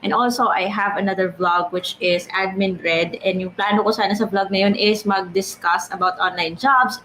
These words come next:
Unfortunately, yung expectations ng tao are different from what I can share. Uh, again, I can only share what I know. So, good morning sa mga kaka-join pa lang. So, ito guys ha, nakita ko to sa TikTok. Ewan ko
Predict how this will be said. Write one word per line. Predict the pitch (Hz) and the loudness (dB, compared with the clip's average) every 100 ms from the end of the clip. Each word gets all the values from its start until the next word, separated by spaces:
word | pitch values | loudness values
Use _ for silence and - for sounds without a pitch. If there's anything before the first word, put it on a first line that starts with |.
| - | -8
Unfortunately, | 185 - 294 294 294 269 262 262 247 | -8 0 2 4 4 4 4 4 4
yung | 220 | 4
expectations | 214 214 - 214 202 208 208 202 | 2 -4 -2 -2 0 2 0 0
ng | 202 196 | -2 -2
tao | 180 - 180 | -2 -2 0
are | 170 175 170 | 0 -2 -2
different | 175 208 226 233 254 - | -6 -2 2 2 0 -4
from | - 196 220 247 247 - - - 196 | 0 4 6 4 2 -16 -20 -4 -2
what | 190 - | 0 -2
I | 190 | -4
can | 180 180 | -4 -4
share. | - 160 151 - - - 175 | 0 0 0 -2 -12 -8 -6
Uh, | - 208 | -4 0
again, | 202 180 | 0 0
I | 190 | 2
can | 226 | 4
only | 254 247 | 6 4
share | 202 240 226 | 4 2 4
what | 196 | 2
I | 175 | 2
know. | 190 226 180 - - - - - - - | 2 2 2 -2 -14 -20 -20 -20 -20 -14
So, | - 202 | 0 4
good | 208 | 6
morning | 226 247 247 262 | 6 4 4 4
sa | 262 | 2
mga | 233 220 214 202 | 2 4 2 2
kaka-join | 208 202 202 208 185 214 208 208 | -2 0 0 2 2 4 4 4
pa | 190 180 | 0 -2
lang. | 160 190 - - - - - | -2 -2 -8 -14 -20 -18 -14
So, | - 330 339 - - | -2 2 2 0 0
ito | 370 381 | 2 2
guys | 370 359 320 | 2 2 4
ha, | 277 269 | 4 6
nakita | 262 302 294 311 311 302 | 6 4 4 2 4 2
ko | 294 277 | 0 0
to | 269 | 0
sa | 254 | -2
TikTok. | 247 220 214 - 202 - - | 0 -2 -2 -4 -2 -2 -2
Ewan | 254 277 | 2 4
ko | 285 | 4